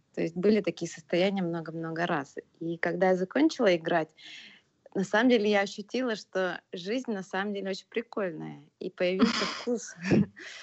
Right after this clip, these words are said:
Speaker 2: Мгм.
Speaker 1: Я от очень многих вещей щас получаю удовольствие и, наверно, не хотела бы вернуться в гринд такой жесткий. Но для удовольствия, просто for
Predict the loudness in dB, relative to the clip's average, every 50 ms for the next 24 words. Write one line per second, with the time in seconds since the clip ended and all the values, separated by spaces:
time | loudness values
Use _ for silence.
0 | -20 -20 -20 -20 -20 _ _ -20 _ _ _ _ _ _ -16 -12 -6 -2 0 2
1 | 4 2 2 2 2 0 0 0 0 0 0 0 -2 -4 -8 -8 -8 -8 -4 0
2 | 0 0 0 0 -4 -2 _ 0 0 0 2 2 2 2 2 0 -2 0 0 -2
3 | -2 -4 _ -16 -8 -4 -2 -2 -2 -4 -4 -6 -4 -2 -2 -2 -2 -2 -2 -4
4 | -6 -6 -6 -6 -6 -6 0 2 2 2 2 2 0 -2 -2 -2 -2 -2 -4 -4
5 | -6 -8 -8 -6 -4 -4 -4 -6 -10 -10 -8 -2 -2 -2 -2 -2 _ -8 -6 -2
6 | -4 -4 -4 -4 -12 -14 -16 _ _ -14 -14 -14 _ _ _ -20 -20 -20 -20 -20
7 | -20 _ _ _ _ 0 2 4 4 4 4 4 4 4 4 4 2 2 0 -8
8 | _ -2 0 2 2 2 0 -4 -10 _ _ _ _ -20 -20 _ _ _ _ _
9 | -20 -12 -8 -4 -4 -2 -4 -4 0 0 0